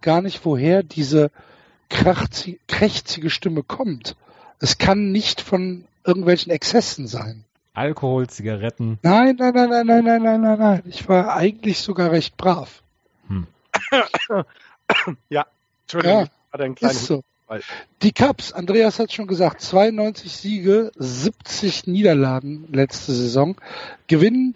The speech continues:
Speaker 1: die Central recht souverän, sechs Spiele Vorsprung. Allerdings im Vergleich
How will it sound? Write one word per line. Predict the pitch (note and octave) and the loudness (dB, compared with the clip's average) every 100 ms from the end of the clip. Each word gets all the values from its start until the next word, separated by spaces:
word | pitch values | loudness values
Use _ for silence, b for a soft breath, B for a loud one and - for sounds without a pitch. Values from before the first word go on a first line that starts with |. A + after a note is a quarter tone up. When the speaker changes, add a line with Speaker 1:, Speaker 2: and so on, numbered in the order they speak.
| - | -6
Speaker 1:
die | E3 E3+ E3+ | -2 -2 -2
Central | - - A3 A3 - F3 | -4 -2 -2 -2 2 4
recht | D#3 F3+ - | 4 2 0
souverän, | F#3 D#3+ D3 D#3 E3 | 0 2 2 2 0
sechs | E3 - | -4 -6
Spiele | - E3 C#3+ | -8 -4 -4
Vorsprung. | - F#3 - - F#3 B B B B B | 0 0 0 -8 -8 B B B B B
Allerdings | - F3 D#3+ F3 B3+ B3+ - - - b b b b | 2 4 6 4 2 0 -8 -12 -14 b b b b
im | E3 | -6
Vergleich | - D#3+ C#3+ D3+ F3 - | 0 2 6 6 4 -2